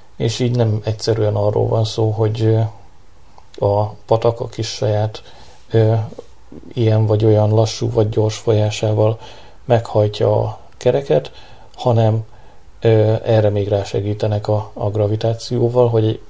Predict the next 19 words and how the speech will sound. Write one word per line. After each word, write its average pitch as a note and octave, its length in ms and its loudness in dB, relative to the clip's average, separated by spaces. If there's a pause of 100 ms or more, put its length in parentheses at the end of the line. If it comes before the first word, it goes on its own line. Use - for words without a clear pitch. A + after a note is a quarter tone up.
(140)
egy B2+ 180 0
kis - 200 -6
plusz - 360 -8
erőt G2+ 360 -2 (180)
ki - 140 -8
tudjanak A2 460 -4
belőle A#2 380 0
hozni. A#2 420 -2 (680)
Ö, A2+ 320 4 (1120)
zseniális A2 580 2
volt A#2 160 4
látni, C3+ 320 -2
maga C#3+ 300 6
a A2+ 80 4
kerék A#2 340 2
már G#2+ 200 2
nem A2 220 2
volt B2+ 260 2
benne, C3+ 480 0